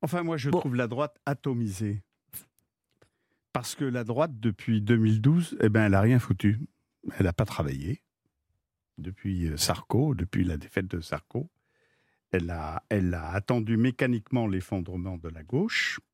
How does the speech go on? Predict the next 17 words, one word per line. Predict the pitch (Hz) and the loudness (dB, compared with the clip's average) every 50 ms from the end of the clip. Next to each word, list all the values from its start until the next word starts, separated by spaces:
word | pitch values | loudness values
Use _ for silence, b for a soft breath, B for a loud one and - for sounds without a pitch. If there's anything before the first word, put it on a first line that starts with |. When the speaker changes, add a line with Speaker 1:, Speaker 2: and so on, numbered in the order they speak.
| _ _ _ _ _ _ _ _ _ _ _ | _ _ _ _ _ _ _ _ _ _ _
Speaker 1:
et | - 117 | 2 2
elle | 117 113 | 2 2
a | 117 | 0
pensé | 110 - 107 95 - - 151 180 175 | -2 -4 -4 -4 -2 -2 -2 -2 0
qu'il | - - 110 101 | 0 2 2 4
y | 107 | 4
aurait | 107 104 113 117 | 4 4 4 4
une | 104 92 101 | 6 6 6
alternance | 98 95 - - 95 95 120 123 - - | 4 4 2 2 2 4 4 2 0 0
tout | - 131 107 - | 0 0 2 4
aussi | 117 98 - - 113 98 | 2 0 2 2 2 4
mécanique | 90 85 - - 80 82 - 85 - | 4 2 0 0 0 2 2 2 2
qui | - 107 | 2 0
la | 101 | 0
porterait | - - - 98 - - 98 92 95 | 2 0 -4 -6 -4 -2 -2 0 0
au | 90 | -2
pouvoir. | 87 - - 85 82 90 85 - | -4 -6 -10 -10 -8 -10 -10 -12